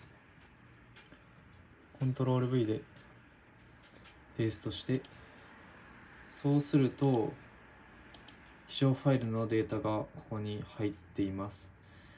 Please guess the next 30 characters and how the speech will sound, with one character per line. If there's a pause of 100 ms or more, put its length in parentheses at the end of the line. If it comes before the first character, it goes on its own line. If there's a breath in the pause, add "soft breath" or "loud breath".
(200 loud breath)
で、
ダ
ウ
ン
ロ
ー
ド
し
た (640)
気
象
フ
ァ
イ
ル
を (160)
こ
こ
で (100)
イ
ン
ポ
ー
ト
し
て
い
き
ま
す。